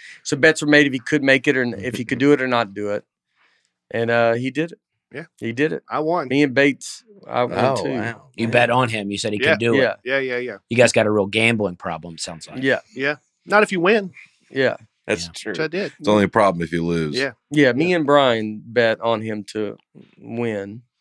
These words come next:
Speaker 1: And then, uh, and then everybody, yeah. So it was fun.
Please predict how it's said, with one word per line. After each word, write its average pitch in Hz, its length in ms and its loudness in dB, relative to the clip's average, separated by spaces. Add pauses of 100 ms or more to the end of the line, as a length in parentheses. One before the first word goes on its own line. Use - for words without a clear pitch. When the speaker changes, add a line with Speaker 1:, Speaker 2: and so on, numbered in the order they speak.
(480)
Speaker 1:
And 117 320 2
then, 120 440 0
uh, 110 680 0 (1600)
and 117 160 -8
then 120 160 -2
everybody, 113 340 -4
yeah. 107 220 -2 (120)
So 135 300 0
it 143 60 0
was 151 140 0
fun. 113 300 -4